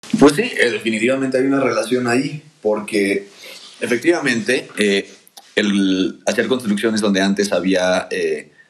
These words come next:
lugares con, eh, llenos de biodiversidad, pues causa problemas. Por ejemplo, la pavimentación, porque en áreas donde antes había pasto, si ahora hay pavimento, pues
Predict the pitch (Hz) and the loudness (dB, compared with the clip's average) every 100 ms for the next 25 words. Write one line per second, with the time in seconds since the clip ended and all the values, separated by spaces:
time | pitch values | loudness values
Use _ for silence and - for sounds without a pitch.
0 | _ - 92 92 95 - 92 90 90 90 | _ -4 0 2 0 -2 -4 -2 -2 0
1 | 101 101 98 92 90 87 82 82 98 110 | 0 2 0 0 0 0 0 0 0 0
2 | 104 - 90 - 85 98 104 139 151 90 | -2 -4 -4 -2 -4 0 0 0 -2 -4
3 | 90 92 107 110 95 95 90 90 - - | -2 0 2 2 0 -2 -4 -4 -4 -2
4 | 127 104 - - - - - - 104 101 | -2 -4 -14 -20 -16 -16 -10 -2 -2 0
5 | 101 92 107 117 110 104 107 101 98 - | 0 0 2 2 2 2 2 2 0 2
6 | 135 - 113 123 - _ - 110 110 113 | 0 0 -4 -4 -14 _ -2 0 0 0
7 | 110 104 117 107 107 95 - - | 0 2 0 0 0 -2 -4 -16